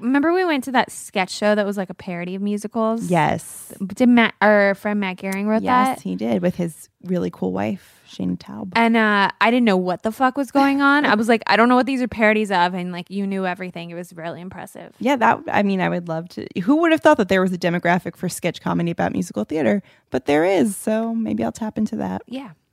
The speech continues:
Speaker 1: there
Speaker 2: I
Speaker 1: you
Speaker 2: don't
Speaker 1: go.
Speaker 2: know.
Speaker 1: Uh, I would like to publish a children's book.
Speaker 2: That would be very cool now
Speaker 1: I
Speaker 2: that
Speaker 1: know
Speaker 2: you
Speaker 1: I
Speaker 2: have a
Speaker 1: j-,
Speaker 2: child.
Speaker 1: just said that I don't wanna be, like, a mommy writer.
Speaker 2: But that's different.
Speaker 1: But this feels different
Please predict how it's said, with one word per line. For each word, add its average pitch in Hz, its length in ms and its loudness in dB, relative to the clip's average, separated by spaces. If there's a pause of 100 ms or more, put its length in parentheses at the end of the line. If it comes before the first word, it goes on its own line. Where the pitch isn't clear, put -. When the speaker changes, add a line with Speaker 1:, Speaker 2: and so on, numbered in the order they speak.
(140)
Speaker 1:
there 165 100 -10
Speaker 2:
I - 20 -10
Speaker 1:
you 165 60 -12
Speaker 2:
don't 180 80 -12
Speaker 1:
go. 247 60 -8
Speaker 2:
know. 180 120 -10 (540)
Speaker 1:
Uh, 202 340 6
I 202 80 4
would 226 140 0
like 240 180 0
to 254 540 -6
publish 220 880 -4
a 262 40 -10
children's 196 680 -10
book. - 440 -16 (840)
Speaker 2:
That 247 240 -16
would 175 100 -14
be 202 120 -14
very 165 420 -12
cool - 220 -14
now 196 100 -4
Speaker 1:
I 196 60 -2
Speaker 2:
that 214 40 0
Speaker 1:
know 220 120 4
Speaker 2:
you - 20 6
Speaker 1:
I - 80 6
Speaker 2:
have - 20 0
a 190 40 -2
Speaker 1:
j-, - 120 -10
Speaker 2:
child. 240 420 -4
Speaker 1:
just 226 280 2
said 185 300 0
that 190 100 -2
I 175 160 2
don't 180 180 -2
wanna 180 220 -6
be, 180 120 -8
like, 175 220 -4
a 175 80 -2
mommy 175 480 -2
writer. 208 580 2
Speaker 2:
But 202 140 -4
that's 320 240 4
different. 202 540 2
Speaker 1:
But 214 320 4
this 226 180 -2
feels 254 240 -2
different 175 460 -10